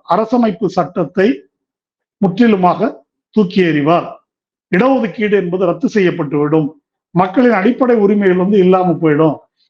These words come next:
இது வந்து முழுக்க முழுக்க பணக்காரர்களுக்கான அரசு என்ற பிரச்சாரம் மக்கள் மத்தியில ஆழமாக எடுபட்டிருக்கிறது.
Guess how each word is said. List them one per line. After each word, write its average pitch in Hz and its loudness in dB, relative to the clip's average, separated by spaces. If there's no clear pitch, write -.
இது 214 4
வந்து 247 4
முழுக்க 240 2
முழுக்க 226 2
பணக்காரர்களுக்கான 185 0
அரசு 156 -4
என்ற 247 2
பிரச்சாரம் 190 0
மக்கள் 196 0
மத்தியில 180 2
ஆழமாக 196 2
எடுபட்டிருக்கிறது. 147 -2